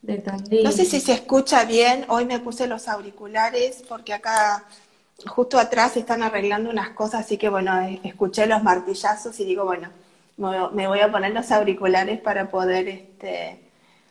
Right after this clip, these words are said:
Speaker 2: mm,
Speaker 1: ¿Se
Speaker 2: que no se
Speaker 1: escucha
Speaker 2: filtre
Speaker 1: bien?
Speaker 2: tanto. Sí, ok, buenísimo.
Speaker 1: Desde Rosario, qué lindo. Eh, a mí, si se me empieza a cortar, por favor avísenme, porque no estoy teniendo muy buena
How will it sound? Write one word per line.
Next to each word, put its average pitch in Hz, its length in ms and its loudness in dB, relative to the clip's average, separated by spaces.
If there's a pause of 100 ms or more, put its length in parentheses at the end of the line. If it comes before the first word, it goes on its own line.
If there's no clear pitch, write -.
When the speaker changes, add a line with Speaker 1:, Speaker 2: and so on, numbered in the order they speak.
(120)
Speaker 2:
mm, 185 340 -4
Speaker 1:
¿Se - 60 0
Speaker 2:
que 190 100 4
no 208 100 0
se 247 80 4
Speaker 1:
escucha 247 160 6
Speaker 2:
filtre 247 200 8
Speaker 1:
bien? 226 60 8
Speaker 2:
tanto. 208 480 4 (680)
Sí, - 240 2 (120)
ok, 220 140 0 (160)
buenísimo. 190 500 -2
Speaker 1:
Desde 214 240 4
Rosario, 214 840 4
qué 226 120 4
lindo. 214 600 2 (1080)
Eh, 208 640 6
a 226 140 8
mí, 311 360 8
si 254 220 0
se 226 240 6
me 220 120 4
empieza 277 320 2
a 247 60 2
cortar, 226 540 6
por 240 140 4
favor 214 260 10
avísenme, 214 840 6
porque 185 440 2
no 226 160 6
estoy 226 280 2
teniendo 208 380 0
muy 202 220 -2
buena 190 760 2